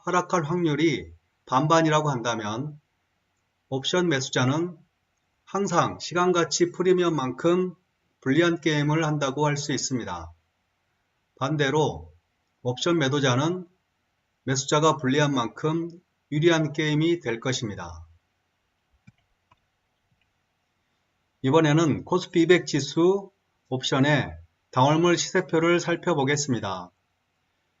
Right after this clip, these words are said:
현재 지수는 이백칠십구 점 구이 포인트이므로 행사가 이백팔십을 등가로 보면 되고 등가로부터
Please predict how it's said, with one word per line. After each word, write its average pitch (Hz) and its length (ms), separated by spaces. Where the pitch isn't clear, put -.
현재 202 240
지수는 151 600
이백칠십구 170 840
점 175 500
구이 156 320
포인트이므로 135 1000
행사가 180 540
이백팔십을 175 1120
등가로 147 600
보면 143 280
되고 107 500
등가로부터 151 960